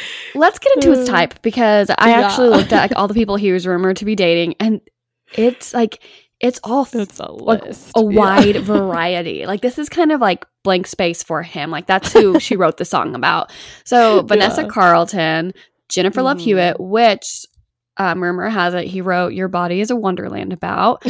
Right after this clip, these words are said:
Speaker 2: <laughs>
Speaker 1: Jessica Simpson, of course, Jennifer Aniston, um,
Speaker 2: Yes.
Speaker 1: who's, like, eight years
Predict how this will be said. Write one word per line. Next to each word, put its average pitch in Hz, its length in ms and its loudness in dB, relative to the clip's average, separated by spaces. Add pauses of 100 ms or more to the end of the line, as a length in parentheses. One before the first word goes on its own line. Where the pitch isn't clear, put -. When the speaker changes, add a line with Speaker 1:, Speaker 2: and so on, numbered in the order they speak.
(140)
Speaker 2:
<laughs> - 200 -4
Speaker 1:
Jessica 185 380 0
Simpson, 262 460 0
of 233 140 -6
course, 196 400 0
Jennifer 220 500 -4
Aniston, 202 840 -6 (380)
um, 180 680 2
Speaker 2:
Yes. - 240 -12
Speaker 1:
who's, 220 200 -4
like, 190 180 -4
eight 214 160 0
years 226 260 -2